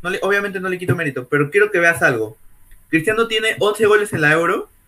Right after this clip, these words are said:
en cinco, cinco Euro jugadas. O sea, se-, ha jugado cinco, es el que más partidos tiene. En Champions también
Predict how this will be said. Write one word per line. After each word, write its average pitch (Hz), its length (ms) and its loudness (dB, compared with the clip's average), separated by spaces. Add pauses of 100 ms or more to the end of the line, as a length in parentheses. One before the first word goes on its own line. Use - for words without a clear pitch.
(340)
en 139 260 4
cinco, 202 640 -6 (400)
cinco 202 320 0
Euro 175 220 2
jugadas. 131 500 -2 (380)
O 127 60 -20
sea, 117 160 -4
se-, - 140 -2
ha 165 80 2
jugado 185 280 0
cinco, 185 480 -4
es 143 120 -2
el 180 120 -6
que 120 180 -4 (300)
más 180 180 0
partidos 175 460 0
tiene. 160 360 -4
En 151 80 0
Champions 196 280 -4
también 170 260 -8